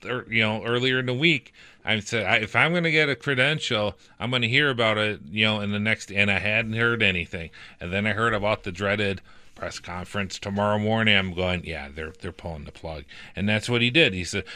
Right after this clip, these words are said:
"Despite spending millions on the facility already, renting Iowa Speedway for a doubleheader, giving Texas a deal to stage the season opener, the fact he won't make a penny off of I M S's biggest cash cow,"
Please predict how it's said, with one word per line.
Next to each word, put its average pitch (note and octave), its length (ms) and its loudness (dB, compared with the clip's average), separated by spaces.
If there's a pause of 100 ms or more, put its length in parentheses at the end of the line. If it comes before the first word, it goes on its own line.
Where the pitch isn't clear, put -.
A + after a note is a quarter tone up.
"Despite C3+ 400 2
spending A#2+ 420 0
millions F3 400 4
on E3 140 4
the D#3 80 0
facility D#3 640 0
already, C3+ 560 4 (320)
renting C3 400 2
Iowa C3+ 340 2
Speedway B2+ 460 0
for G#2 320 -6
a F2+ 40 -2
doubleheader, A#2 680 2
giving G#2 240 -2
Texas B2 480 -4
a A#2+ 80 -2
deal A#2 300 -2
to F#2 80 -6
stage A2 380 -4
the A2 60 -4
season A#2+ 380 -2
opener, G#2 420 0 (300)
the F2 80 -4
fact - 500 4 (220)
he G#2+ 140 -4
won't B2+ 240 2
make C#3 160 0
a G#2+ 40 -4
penny C#3 400 0
off B2 300 0
of G#2+ 80 -4
I A2+ 240 0
M A2+ 140 -2
S's A2 400 -2 (240)
biggest A2+ 480 -4
cash A#2 400 -2
cow," A2 380 4